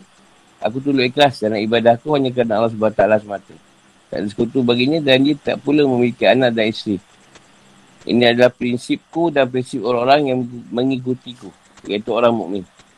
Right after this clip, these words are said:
Ayat ini seperti difirmankan Allah subhanahu wa taala dalam sebuah ayat. "Katakanlah Muhammad, ini ajaranku.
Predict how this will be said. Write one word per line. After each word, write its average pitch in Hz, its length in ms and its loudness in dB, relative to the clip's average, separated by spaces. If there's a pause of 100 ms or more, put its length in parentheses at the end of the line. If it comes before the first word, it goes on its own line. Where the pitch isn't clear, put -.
(800)
Ayat 101 180 0
ini 131 120 -4
seperti 123 340 -2
difirmankan 127 540 0
Allah 131 240 0
subhanahu 120 200 -2
wa 113 40 2
taala 113 240 2
dalam 131 160 0
sebuah 113 260 0
ayat. 113 200 -4 (280)
"Katakanlah 123 480 2
Muhammad, 127 380 2 (180)
ini 127 220 2
ajaranku. 123 580 2